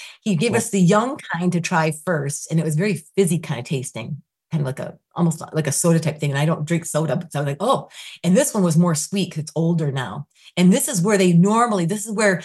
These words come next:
Speaker 1: over here you can see Norman. He's sitting at this little bench that Livingston had made, and it's wooden. And you take the, um, the coconut that's been opened up, and you scrape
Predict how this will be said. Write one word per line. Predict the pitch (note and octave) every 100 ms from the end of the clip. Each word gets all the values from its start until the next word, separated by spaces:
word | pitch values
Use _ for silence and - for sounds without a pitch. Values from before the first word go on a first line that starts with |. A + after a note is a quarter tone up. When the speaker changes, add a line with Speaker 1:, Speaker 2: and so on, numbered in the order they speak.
| - -
Speaker 1:
over | F#3+
here | G3+ A#3
you | G3+
can | G3
see | - F#3+
Norman. | F3+ G#3+ A3+ F3 D3+ - _
He's | A3 G3 -
sitting | C#4 E4+
at | B3
this | G#3
little | G#3+ A3+
bench | D#3 D3 F#3 D3+ - - - _ _ -
that | E3+ D#3 - F#3+ F#3+ G3
Livingston | F3+ G3 G#3+ A3 G#3 F3 D#3+
had | D3+
made, | D3 C3+ B2+ C#3+
and | E3+
it's | D#3+
wooden. | G#3+ G#3+ D#3 C#3+ - -
And | G3+
you | F3 E3
take | A3+ C#4+ -
the, | G#3+ F3+ F3+
um, | D#3 C#3+
the | E3
coconut | E3+ G#3+ A3+ F3 C3+ D3+ - E3+
that's | D#3+
been | E3+ E3
opened | D#3 G3+ E3+
up, | C#3+ - - G3
and | F#3
you |
scrape | D#3+ - - B3+ -